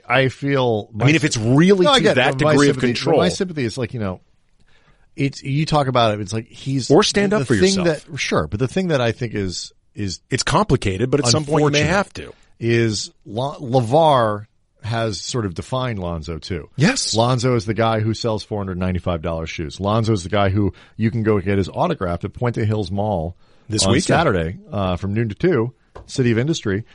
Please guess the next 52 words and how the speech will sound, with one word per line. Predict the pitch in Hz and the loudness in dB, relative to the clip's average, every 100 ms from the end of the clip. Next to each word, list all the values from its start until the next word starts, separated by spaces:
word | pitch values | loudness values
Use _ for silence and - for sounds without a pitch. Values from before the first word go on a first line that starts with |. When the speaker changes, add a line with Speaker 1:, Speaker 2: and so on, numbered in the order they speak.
| - _ | -20 _
Speaker 1:
um, | 123 120 113 107 104 - _ - | -2 2 2 2 -2 -10 _ -12
for | - | -4
two | 123 147 | 0 2
hundred | 135 | 2
bucks. | 196 - - | 0 -4 -2
Speaker 2:
Two | - 247 | 2 4
hundred | - | 2
Speaker 1:
And, | 180 | 4
Speaker 2:
bucks. | 226 - - | 2 2 2
Speaker 1:
and | 165 | 4
I | 214 | 4
don't, | 214 - - 180 | 2 -4 -8 0
like, | 175 180 | 2 4
is | 139 | 2
two | - 196 | 4 4
hundred- | 220 180 - | 2 0 2
Speaker 2:
Two | 196 | 2
hundred | 208 143 | 4 2
ten | |
if | 123 120 127 | 0 -6 -2
you | 127 | 0
want | 117 | 0
the | 110 | 0
authentication. | - 113 92 131 123 135 | 0 -4 -2 -2 2 2
Speaker 1:
Right. | 104 | 2
Is | 131 127 | 2 0
two | - - 214 | -2 -4 0
hundred | 220 175 | 2 2
bucks | 143 151 - - | 2 0 -2 -8
expensive | - - - 104 131 - 247 226 | -8 -8 -4 -2 -2 -2 -6 -6
for | - 214 | -8 -6
an | |
autograph? | 208 208 208 220 | -4 -4 -4 0
Speaker 2:
Yes. | 214 170 | 0 0
Speaker 1:
It | |
sounds | - 160 185 208 170 | -2 0 0 0 2
like | 165 160 | 2 4
it | 131 | 4
Speaker 2:
No, | 131 | 4
Speaker 1:
to | 113 | 4
Speaker 2:
it | |
Speaker 1:
me. | 87 | 0
Speaker 2:
is. | 92 | -2
Uh, | 120 107 101 - | 0 2 0 -2
I | 123 | 0
mean, | 123 | 0
I'm | 120 | 2
not | 123 | 0
an | 110 | 2
autograph | 104 113 113 127 - | 4 4 4 4 4
guy, | 123 120 | 4 4
but | 101 98 | 2 -4